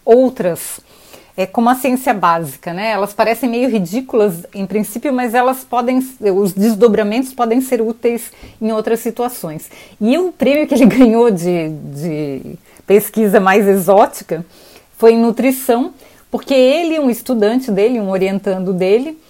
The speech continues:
eles relataram os resultados de uma pesquisa em que o som altera a percepção do sabor da comida. E eles usaram, eles mostraram na prática que se a batata chips não é tão barulhenta, ela não faz tanto barulho quando a gente morde,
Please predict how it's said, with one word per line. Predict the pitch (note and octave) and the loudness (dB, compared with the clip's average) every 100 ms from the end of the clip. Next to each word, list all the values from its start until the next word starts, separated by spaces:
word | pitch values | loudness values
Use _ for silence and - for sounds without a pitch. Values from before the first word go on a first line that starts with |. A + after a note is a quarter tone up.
| _ - - | _ -14 -2
eles | G3+ A3 A#3 A#3 G3+ | 0 2 0 -2 -4
relataram | A#3 B3 B3 A#3+ A#3+ B3+ | -4 -2 0 2 2 0
os | |
resultados | B3 A#3+ G#3 G3+ F3+ F#3 | 0 0 -2 -4 -2 -2
de | F3 | -4
uma | G3 | -4
pesquisa | G3+ A3+ - - D4 F#3+ | -4 -4 -6 -6 -4 -2
em | G3 | -2
que | G#3 B3 | -2 -4
o | |
som | - - - D4 B3+ E3+ - | -4 -6 -2 0 -2 -4 -8
altera | - A3 G#3+ - G#3 A3+ C4 B3+ | -6 -4 -4 -2 0 0 -2 -4
a | |
percepção | G#3+ A#3 - A#3+ - B3 B3+ | -6 -6 -6 -10 -6 -4 -4
do | |
sabor | C4 A#3 A#3+ A#3 | -4 -4 -2 -2
da | |
comida. | B3+ D4+ A3+ D#3+ D3+ _ - - - | -2 -2 -2 -2 -6 _ -20 -14 -2
E | G#3+ | 2
eles | B3+ C#4 | 2 2
usaram, | B3+ A#3+ F3+ G3+ A3 D4 A3 E3+ | -2 -4 -4 0 0 0 -2 -2
eles | F#3+ | -4
mostraram | G3 F#3+ - G#3 G#3 B3+ A3 | -2 -6 -6 0 0 0 -2
na | F#3 | -6
prática | - F#3 A3+ C4 - D#3 _ - _ | -4 -2 -2 -4 -14 -20 _ -20 _
que | G#3 | -8
se | G3+ C4 | -4 -2
a | |
batata | C#4 E4+ - D4+ D#4 | -2 -2 -2 -2 -2
chips | D4+ - - - | -6 -8 -8 -2
não | G#3 C4 C#4 | 0 0 0
é | B3+ | -2
tão | C4 B3 C4 | -2 -2 0
barulhenta, | C4 B3+ G3+ A3+ B3+ | 0 0 0 0 -2
ela | F#3 F3+ | -2 -4
não | G#3 | -4
faz | B3+ A3+ A#3+ | -4 -2 -4
tanto | - A#3+ C4 | -4 -4 -2
barulho | A#3 G#3 F#3+ | -2 0 -2
quando | F3 G#3 | -4 -4
a | G#3 | -2
gente | F#3+ F3+ - | -4 -6 -10
morde, | E3+ G3+ A#3+ F3 D#3 | -6 -4 -6 -8 -12